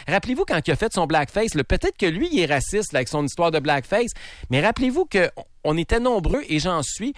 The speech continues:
qu'on savait même pas c'était quoi, tellement ça a jamais existé dans notre culture, cette histoire de racisme, de blackface-là. On n'avait aucune idée pourquoi c'était scandaleux, parce que c'était déguisé en noir.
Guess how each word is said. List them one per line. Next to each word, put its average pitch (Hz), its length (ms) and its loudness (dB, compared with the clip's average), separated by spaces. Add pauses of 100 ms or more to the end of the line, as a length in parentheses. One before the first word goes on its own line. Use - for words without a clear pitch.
(120)
qu'on 160 100 0
savait 175 240 2
même 214 220 0
pas 277 180 2
c'était 170 260 0
quoi, 220 240 2
tellement 165 360 0
ça 185 140 0
a 151 60 2
jamais 196 240 0
existé 214 380 -6
dans 185 120 0
notre 147 200 -2
culture, 170 460 0
cette - 140 -12
histoire 170 280 -2
de 151 100 0
racisme, 143 500 -2
de 143 100 2
blackface-là. 139 800 -2 (480)
On 135 120 2
n'avait 156 280 2
aucune 240 400 0
idée 208 300 -2
pourquoi - 280 2
c'était 156 180 -2
scandaleux, 160 540 0
parce 202 160 -2
que - 100 -10
c'était 160 140 -4
déguisé 139 300 -2
en 165 140 2
noir. 160 380 0